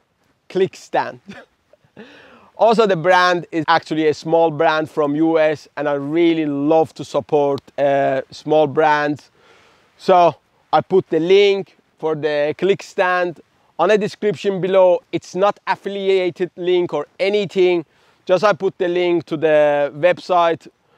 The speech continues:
mm, uh, of the Clickstand, so you can order it from there if you want to.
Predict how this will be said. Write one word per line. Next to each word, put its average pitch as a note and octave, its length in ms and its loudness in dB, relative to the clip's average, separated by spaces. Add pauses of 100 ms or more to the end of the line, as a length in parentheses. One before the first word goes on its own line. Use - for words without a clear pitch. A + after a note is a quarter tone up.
(400)
mm, D#3 160 -4
uh, D3 280 2
of - 160 -2
the D#3+ 120 -8
Clickstand, G#3 560 -2
so F3 100 -2
you D3+ 160 -2
can D#3 220 -2
order D3 260 -2
it C#3+ 80 -10
from D3+ 280 -2
there D3+ 180 0
if C#3 120 -6
you C#3 80 -6
want C3+ 280 -2
to. A#2 160 -12